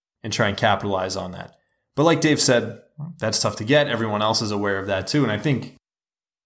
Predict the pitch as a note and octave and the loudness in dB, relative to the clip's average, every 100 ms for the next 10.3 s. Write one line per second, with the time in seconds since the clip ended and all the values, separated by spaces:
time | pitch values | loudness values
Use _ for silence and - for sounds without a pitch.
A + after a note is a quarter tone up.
0 | _ - B2+ C#3 C3 - G3 B2+ B2 C3+ | _ 0 4 4 4 2 2 2 2 2
1 | B2 A#2 A2 G#2 G2+ A2+ B2 G#2 F#2+ F#2+ | 2 -2 -2 -2 0 0 0 0 -2 -4
2 | - G#2 G2 G2 G2+ G2+ - A2 G2+ - | -4 -2 -2 -4 -4 -2 -2 -2 -4 -2
3 | A#2+ B2 G#2 G2 - G2 F#2 F#2 F#2 - | 0 0 0 0 0 -2 -2 -4 -8 -14
4 | _ _ _ _ _ - A#2 - C#3 C3+ | _ _ _ _ _ 0 2 4 4 4
5 | B2+ G#2 A2+ A#2 G#2 G#2+ G2 F#2+ - G2+ | 2 2 0 0 0 2 2 0 -2 -4
6 | G#2 G#2+ A#2+ A#2 - B2 A2+ - A2 G#2 | 2 4 4 2 0 0 0 0 -2 0
7 | G2+ - G2+ G#2 G#2 G2+ G2 F#2+ G2 - | -2 -2 -2 -2 -4 -2 -2 -4 -2 2
8 | C#3+ C3 C3+ B2 - _ _ _ _ G#2+ | 4 4 4 2 -2 _ _ _ _ -2
9 | G2+ - - A2 A2 G2 G2 F#2+ F#2 - | 0 0 0 0 0 0 2 0 0 0
10 | G#2 G#2 | 2 0